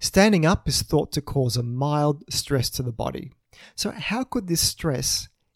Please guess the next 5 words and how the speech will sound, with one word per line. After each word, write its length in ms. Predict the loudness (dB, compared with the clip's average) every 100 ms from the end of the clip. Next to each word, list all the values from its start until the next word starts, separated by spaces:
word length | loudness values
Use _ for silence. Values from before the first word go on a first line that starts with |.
| _
influence 500 | -4 -4 -4 -6 -6
the 100 | -8
experience 840 | -8 -6 -2 2 2 2 -2 -6 -10 _
of 180 | -10 -8
eating? 380 | -8 -4 -6 -6